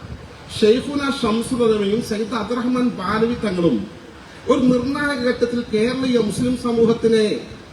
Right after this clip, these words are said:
ദിശ നിർണയിച്ചു കൊടുക്കുന്നതിൽ പങ്കുവഹിക്കേണ്ടവരും നേതൃത്വപരമായ നേതൃത്വം നൽകേണ്ടവരുമാണെന്ന് കൃത്യമായി തിരിച്ചറിഞ്ഞ അള്ളാഹുവിന്റെ ഇൽഹാം അനുസരിച്ചായിരിക്കും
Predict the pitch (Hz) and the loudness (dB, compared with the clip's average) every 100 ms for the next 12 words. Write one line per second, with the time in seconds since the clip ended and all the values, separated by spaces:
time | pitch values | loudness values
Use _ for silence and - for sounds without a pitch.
0 | - 127 220 220 302 269 247 247 247 240 | -16 0 2 2 0 0 0 0 0 2
1 | 240 220 226 226 226 220 214 208 233 269 | 2 2 2 2 2 2 -2 0 -2 0
2 | 240 240 240 233 220 220 214 202 208 247 | 2 2 4 2 4 2 2 4 4 4
3 | 269 - 220 240 233 226 220 220 196 226 | 0 -6 -4 -2 0 0 0 0 4 4
4 | 254 262 247 226 226 220 220 214 208 214 | 4 0 0 2 2 2 2 2 2 -2
5 | 214 214 202 - 254 233 214 208 175 202 | 0 -2 -4 -6 -4 -2 -2 -2 -2 -2
6 | - 185 180 226 247 - - - - - | -2 -4 -4 -4 -6 -14 -20 -20 -20 -20
7 | - 160 170 233 254 254 254 254 226 214 | -10 -2 0 2 2 2 2 2 2 2
8 | 220 240 240 233 226 220 233 214 208 208 | 2 2 2 2 2 0 0 2 2 2
9 | 214 202 175 - - | 0 -2 -4 -8 -16